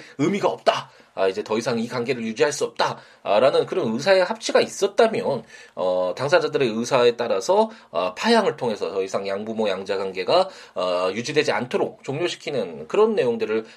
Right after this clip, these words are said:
어, 국가가 막을 이유는 없겠죠. 그렇기 때문에 양부모와 양자는 협의해서 파양할 수 있는데, 다만 이런 양자 제도는 양부모를 위한 것일 수도 있지만, 그보다는,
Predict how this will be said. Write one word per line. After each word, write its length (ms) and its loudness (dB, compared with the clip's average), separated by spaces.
어, 160 -4
국가가 420 0
막을 540 2
이유는 340 -10
없겠죠. 560 -6
그렇기 280 -10
때문에 500 0
양부모와 400 6
양자는 440 4
협의해서 340 2
파양할 280 0
수 140 -6
있는데, 600 2
다만 580 2
이런 200 4
양자 880 4
제도는 460 0
양부모를 1040 4
위한 640 2
것일 300 -2
수도 200 -8
있지만, 400 -8
그보다는, 760 0